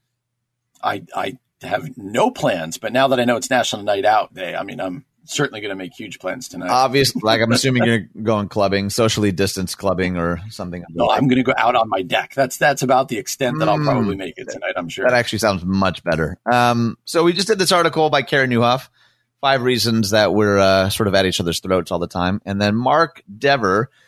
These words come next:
Speaker 2: he's a senior pastor of Capitol Hill Baptist Church in Washington, D C. He wrote an article
Speaker 1: Mm-hmm.
Speaker 2: over at nine marks dot org that says twelve questions to ask yourself – before posting something online. And Brian and I say this a lot, like, we don't agree,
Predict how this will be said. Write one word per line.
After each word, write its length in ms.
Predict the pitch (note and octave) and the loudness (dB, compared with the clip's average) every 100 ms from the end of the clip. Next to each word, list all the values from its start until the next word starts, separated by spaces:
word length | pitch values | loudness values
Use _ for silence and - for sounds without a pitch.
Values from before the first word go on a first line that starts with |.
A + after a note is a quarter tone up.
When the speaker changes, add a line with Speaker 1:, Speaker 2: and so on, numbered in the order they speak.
| _ _ | _ _
Speaker 2:
he's 120 | G2+ | -8
a 40 | G2+ | -4
senior 240 | B2 A2 | -2 -2
pastor 580 | A2+ A2+ A2 A2+ A2 - | 2 2 0 -4 -4 -2
of 280 | G2 F#2+ F2 | 0 0 0
Capitol 560 | - A2+ G#2+ G2+ F#2 F2+ | -4 0 0 0 -2 0
Hill 180 | G2 F#2+ | 0 2
Baptist 480 | F2 A2 A2+ A#2 - | 2 2 2 -4 -2
Church 240 | A2+ A2+ G2+ | -2 -4 -4
in 40 | |
Washington, 460 | F#2 F#2 F#2+ F#2 F#2 | -2 -2 -4 -10 -10
D 80 | E2+ | -10
C. 200 | - A2+ | -6 -6
He 180 | G2+ B3 | -2 2
wrote 180 | A#3 B2 | 4 2
an 100 | G#2+ | 2
article 440 | F#2+ F2+ G2+ A#2+ | 2 0 0 0
Speaker 1:
Mm-hmm. 400 | C#3 - _ - | -2 -10 _ -4
Speaker 2:
over 140 | G#2+ G#2 | 0 2
at 80 | |
nine 280 | G2+ A2+ A2+ | 2 2 4
marks 340 | A2+ G#2 G2+ - | 4 2 0 0
dot 180 | G2+ G2 | 2 2
org 260 | G#2 G#2 | 2 0
that 60 | D#2+ | -2
says 220 | G2+ F#2 | -2 -2
twelve 420 | - - C#3 D3 - | -4 0 2 2 0
questions 480 | C3 A#2+ - A2 - | 0 0 -2 -4 -6
to 100 | - - | -6 0
ask 280 | D3 E3+ C3 | 0 0 -2
yourself – 520 | G#2+ F2 E2 G#2 - _ _ _ _ - | 0 2 2 0 -6 _ _ _ _ -14
before 280 | G2+ A2+ G#2 | -2 -2 0
posting 380 | G#2 G2+ G#2 F#2 | 0 0 -2 -2
something 300 | F#2 F2 F2+ | 0 0 0
online. 520 | G2 B2 F#2+ D#2 D#2+ - | 0 2 2 0 -2 -2
And 400 | G#2 G2 F#2+ F#2 _ _ _ _ | 0 2 0 -4 _ _ _ _
Brian 160 | C#3 A#2+ | 0 2
and 80 | G2+ | 2
I 20 | |
say 140 | G2+ | 2
this 160 | F2 E2+ | 0 0
a 40 | E2 | 0
lot, 260 | F2 G#2+ | 2 0
like, 160 | F2+ F2+ | -2 -2
we 80 | A2+ | 0
don't 180 | G2+ F2 | 0 -2
agree, 500 | D#2+ F2 F2+ F2+ | -4 0 2 2